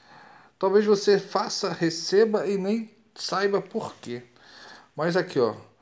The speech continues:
eu tenho oito horas pra terminar essa recompensa diária. Eu já abri seis baú, não, quinto, cinco baús, falta o sexto.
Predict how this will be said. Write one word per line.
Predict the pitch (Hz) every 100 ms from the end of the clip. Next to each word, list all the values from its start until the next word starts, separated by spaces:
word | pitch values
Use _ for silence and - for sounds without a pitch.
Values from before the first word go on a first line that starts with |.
| _ _
eu | - 147
tenho | 190 190
oito | 214 233 185
horas | 165 170 -
pra | 175
terminar | 175 170 160 147 147 165 -
essa | 151 165 170 170
recompensa | 156 160 156 139 - 143 147 147
diária. | 139 131 104 101 92 - - - _
Eu | 208 214
já | 165 151
abri | 123 127 139
seis | - 160 196
baú, | 175 165 143 151 202 - _ _ _ _ _ _
não, | 127 123
quinto, | - - 185 220 - - -
cinco | - 202 226
baús, | 185 147 147 185
falta | - - 208 208
o | 110
sexto. | - - 165 156 -